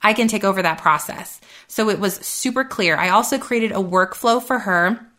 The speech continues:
for people that were coming on to my show, right? So we send them this email, and then a couple days later, we make sure they filled out the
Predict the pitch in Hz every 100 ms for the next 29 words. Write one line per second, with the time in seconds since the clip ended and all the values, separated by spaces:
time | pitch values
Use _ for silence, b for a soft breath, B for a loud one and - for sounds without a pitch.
0 | _ - 226 240 240 226 214 214 185 190
1 | 180 160 165 196 B B - 269 262 381
2 | 392 - 139 160 - 190 196 220 - 185
3 | 175 B B 185 175 - 151 180 214 226
4 | 240 240 196 208 214 - 190 175 160 156
5 | 208 233 190 170 156 165 151 156 165 220
6 | 254 254 240 190 160 165 165 160 160 170
7 | 160 151 - 147